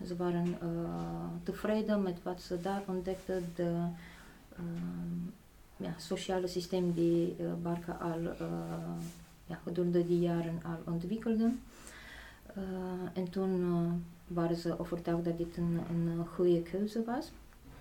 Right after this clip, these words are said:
Voor Barka zelf, dit was ook, eh, een uitdo-, eh, uitdaging, eh, omdat,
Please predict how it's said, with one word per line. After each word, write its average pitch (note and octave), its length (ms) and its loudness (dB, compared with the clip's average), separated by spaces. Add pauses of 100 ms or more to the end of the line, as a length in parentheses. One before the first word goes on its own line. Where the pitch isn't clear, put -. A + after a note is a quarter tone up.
(280)
Voor F3+ 200 6
Barka G#3 320 6
zelf, G#3 280 4
dit F#3+ 280 0
was F3+ 240 2
ook, G#3 200 0 (160)
eh, F3+ 80 0 (1000)
een F3 200 2
uitdo-, A3 460 6 (520)
eh, F3+ 80 -2 (240)
uitdaging, A3+ 640 4 (360)
eh, F#3 80 -6 (180)
omdat, F3+ 320 2